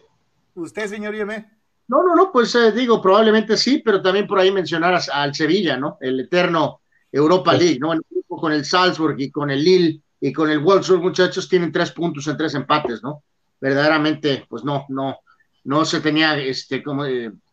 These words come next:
Speaker 2: contemplado eso, ¿no?
Speaker 1: Sí, sí, de, de, de todas, todas. Sí, que Champions League, después de tres jornadas disputadas, por cierto, no me he fijado cómo me fue en el Fantasy,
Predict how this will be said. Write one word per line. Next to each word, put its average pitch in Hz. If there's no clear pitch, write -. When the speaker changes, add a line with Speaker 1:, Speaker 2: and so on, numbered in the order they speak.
Speaker 2:
contemplado 151
eso, 139
¿no? 147
Speaker 1:
Sí, 196
sí, 143
de, 131
de, 127
de 127
todas, 151
todas. 123
Sí, 240
que 202
Champions 220
League, 254
después 175
de 160
tres 156
jornadas 135
disputadas, 156
por 151
cierto, 147
no 143
me 139
he -
fijado 127
cómo 127
me 107
fue 135
en 127
el 113
Fantasy, 151